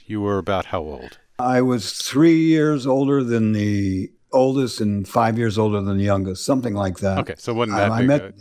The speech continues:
Speaker 1: different, you, you were
Speaker 2: Oh, gosh, no.
Speaker 1: And then, just for people who <laughs> might think that Apple is a
Speaker 2: <laughs>
Speaker 1: computer company,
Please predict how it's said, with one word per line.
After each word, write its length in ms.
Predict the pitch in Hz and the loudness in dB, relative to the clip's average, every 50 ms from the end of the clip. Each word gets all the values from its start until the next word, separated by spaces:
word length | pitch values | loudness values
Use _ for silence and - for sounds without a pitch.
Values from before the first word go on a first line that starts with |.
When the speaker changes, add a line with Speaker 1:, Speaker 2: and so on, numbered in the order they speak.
| - | -12
Speaker 1:
different, 400 | - 101 90 - 120 95 85 - _ _ - 104 | -8 -8 -8 -8 -10 -12 -14 -16 _ _ -20 -20
you, 120 | 95 90 92 | -20 -20 -18
you 140 | 95 98 92 | -18 -16 -16
were 140 | 87 87 - _ - | -18 -18 -20 _ -4
Speaker 2:
Oh, 180 | - 131 135 143 | 0 2 2 2
gosh, 360 | 117 104 117 113 110 104 - | 2 2 2 0 0 0 -2
no. 380 | 110 107 107 104 98 98 104 113 - - _ - | 0 0 2 2 0 -2 -4 -10 -16 -20 _ -6
Speaker 1:
And 180 | 123 127 135 135 | -4 -2 0 2
then, 260 | 143 143 143 147 135 - _ | 2 2 0 -2 -4 -10 _
just 220 | - - 175 - | -4 -4 -2 -2
for 100 | - 180 | -2 -4
people 400 | 160 - - 165 - - 143 127 | -2 0 0 -2 0 0 0 -2
who 280 | 113 - - 127 120 117 - - - 117 | 0 0 0 2 2 2 0 -2 -6 -6
<laughs> 240 | - - 147 113 - | -4 -4 -4 -2 0
might 160 | 160 143 - | 0 -2 -2
think 260 | - - 143 135 127 - | 0 0 0 0 0 0
that 160 | 127 113 104 | -2 0 0
Apple 400 | 107 117 123 - - 123 117 117 | 2 2 2 0 0 0 0 2
is 140 | 117 107 107 | 2 0 -2
a 80 | 104 | -6
Speaker 2:
<laughs> 120 | - - 107 | -6 -6 -6
Speaker 1:
computer 340 | 104 - 127 127 127 123 | -4 -2 0 0 0 0
company, 400 | 107 - 120 110 117 107 113 110 | 0 -2 -4 -4 -4 -6 -8 -8